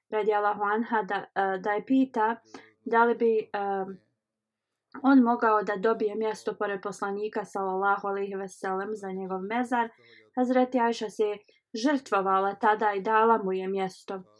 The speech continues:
<clears throat> Hazreti Omer je rekao: "A, nemam nikakvih briga, jer ću biti ukopan pored časnog poslanika, sallallahu alejhi ve sellem."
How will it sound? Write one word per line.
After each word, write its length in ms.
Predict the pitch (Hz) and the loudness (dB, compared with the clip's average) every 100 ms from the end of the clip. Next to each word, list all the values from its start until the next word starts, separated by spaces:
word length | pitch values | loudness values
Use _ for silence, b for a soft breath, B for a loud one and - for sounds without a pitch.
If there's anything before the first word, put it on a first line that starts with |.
| B B B - 196 190 185 185 - - _ _ - | B B B -6 -2 0 0 -2 -6 -18 _ _ -4
<clears throat> 200 | 233 226 | 0 2
Hazreti 460 | 220 233 247 247 240 | 2 2 0 2 2
Omer 260 | 240 233 | 2 2
je 180 | 214 208 | 2 2
rekao: 500 | 226 247 - 214 202 - B B _ _ - | 0 0 0 0 -2 -6 B B _ _ -4
"A, 280 | 220 208 208 | 2 2 2
nemam 440 | 220 254 277 277 | 2 6 8 10
nikakvih 640 | 285 277 233 214 214 214 190 | 8 6 0 0 0 0 2
briga, 580 | 220 208 185 202 233 - | 2 2 0 0 0 -2
jer 220 | 214 208 | -4 -4
ću 140 | 196 208 | -4 -2
biti 280 | 226 220 214 | 0 2 0
ukopan 500 | 208 208 190 196 190 | 0 -2 -2 -2 -2
pored 340 | 208 196 190 - 190 | -4 -2 -2 -4 -10
časnog 380 | - 208 208 190 | -8 -8 -8 -8
poslanika, 560 | 196 - 196 202 196 208 | -8 -6 -6 -6 -6 -8
sallallahu 640 | - 185 185 185 190 196 | -4 -2 0 0 0 0
alejhi 320 | 196 190 190 | 0 0 0
ve 120 | 185 | -4
sellem." 500 | 185 - 180 175 180 | -6 -4 -4 -4 -8